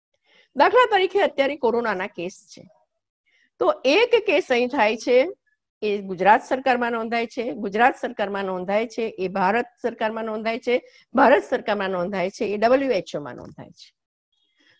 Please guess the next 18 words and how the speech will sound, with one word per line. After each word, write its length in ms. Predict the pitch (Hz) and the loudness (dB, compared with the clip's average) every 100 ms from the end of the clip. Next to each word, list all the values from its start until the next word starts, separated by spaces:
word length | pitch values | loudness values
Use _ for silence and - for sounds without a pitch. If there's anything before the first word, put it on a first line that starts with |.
| - | -4
તો 60 | |
તમે 240 | 440 427 440 | 2 4 4
જુઓ 320 | 269 339 427 - - _ _ _ _ _ _ _ | 6 6 6 0 -6 _ _ _ _ _ _ _
કે 240 | 381 453 508 - - | 4 6 4 2 0
આખો 340 | 233 285 - 440 | 0 0 0 2
જે 260 | 440 440 - | 2 2 2
એડમિનિસ્ટ્રેશન 840 | 247 247 339 427 - 480 - 480 | 2 4 2 2 2 2 4 0
પાવર 400 | 440 302 185 160 | 6 6 6 4
છે 280 | - - - - _ _ _ _ _ _ | 0 -10 -18 -18 _ _ _ _ _ _
અને 280 | 285 392 - | 0 2 0
એનું 300 | 247 262 403 | 0 4 6
જે 120 | 415 440 | 6 4
ઓર્ગેનાઇઝેશન 920 | - 233 233 254 254 311 403 349 170 | 4 4 4 6 4 4 0 -2 -4
છે 300 | - - - - _ _ _ - | -8 -14 -16 -16 _ _ _ -8
એ 80 | |
કેવું 320 | - 277 269 392 | -4 -4 -2 -2
સરસ 420 | - 220 320 - | 0 0 0 -4
રીતે 460 | 196 240 196 - | -8 -4 -4 -4